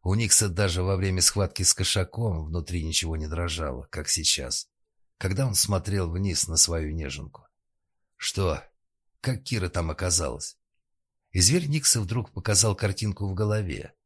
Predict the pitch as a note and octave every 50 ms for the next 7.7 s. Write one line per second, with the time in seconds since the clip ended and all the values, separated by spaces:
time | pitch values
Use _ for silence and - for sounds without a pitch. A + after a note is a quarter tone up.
0 | _ _ - - G2 - - F#2+ E2+ G2 F#2 F#2 F2 - G2 F2 - - - F#2+
1 | F2 - A2 G#2 F2 - - - F2 F2 - F#2 F2 - - F#2+ E2+ - - -
2 | G#2 F#2 - - - F2+ F2 F2 F2 E2 - - F2+ - - F#2 F2+ F2 D2+ F2+
3 | F2+ E2 D#2+ D#2+ F#2 A#2 A#2+ G#2 F2 - - - C#2+ C2 - _ _ _ _ _
4 | _ _ _ _ - F#2+ A2 C3+ D#3 D3 C#3 D3+ C#3+ - - A2 G2+ F#2 - -
5 | A2+ G2+ - - A#2 G#2+ F#2 - G#2 F#2 - - A2 A#2 B2 B2+ C3 A#2+ F#2+ D#2
6 | C#2+ D2 D2 D2 D2+ - - F2+ - F2+ F2+ F2+ F#2 F2+ E2 D#2+ F#2+ F2+ E2+ E2
7 | D#2+ - - F#2 - - - - A#2 B2 A2+ F#2+ D#2 -